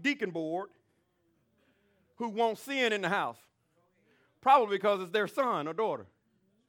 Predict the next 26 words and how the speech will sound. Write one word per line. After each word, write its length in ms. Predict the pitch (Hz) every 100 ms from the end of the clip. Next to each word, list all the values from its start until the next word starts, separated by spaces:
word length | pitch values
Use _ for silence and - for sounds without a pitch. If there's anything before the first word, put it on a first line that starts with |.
| _ _ _ _ _ _ _
But 140 | 214 214
instead 500 | 190 - - 320 285
of 240 | 214 196
bringing 280 | 180 226 202
truth 340 | 185 330 359 254
in 60 |
the 80 | 196
house 260 | 185 190 202
and 100 | 196
having 200 | 196 180
a 40 |
pastor 460 | - - 269 247 220
installed 540 | 190 175 - 254 240
in 60 | 196
the 80 | 175
house 240 | 185 185 - -
who 140 | 233
can 140 | 202 175
address 420 | 160 175 156 -
truth, 360 | - 370 349 190 - -
they 140 | 247
would 100 | 226
rather 240 | 214 180
split 400 | 165 - 269 285
the 60 | -
church 520 | - 254 175 - -